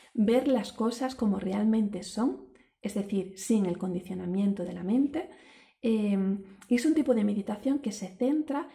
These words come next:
en las sensaciones que te manda el cuerpo cuando tú estás en un estado de paz, eliminando la mente.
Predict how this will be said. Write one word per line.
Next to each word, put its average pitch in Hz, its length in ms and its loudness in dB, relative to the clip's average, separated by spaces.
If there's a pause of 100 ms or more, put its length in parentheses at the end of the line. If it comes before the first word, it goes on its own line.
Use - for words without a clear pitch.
(140)
en 226 160 2
las 208 140 -4
sensaciones 226 720 -2
que 220 120 -6
te 202 140 -4
manda 226 320 0
el 262 100 -2
cuerpo 254 540 -4
cuando 220 280 -2
tú 220 140 -4
estás 247 320 -6
en 214 80 0
un 202 140 2
estado 208 340 -4
de 208 120 -6
paz, 180 240 -12 (960)
eliminando 208 560 4
la 175 100 -4
mente. 175 400 -12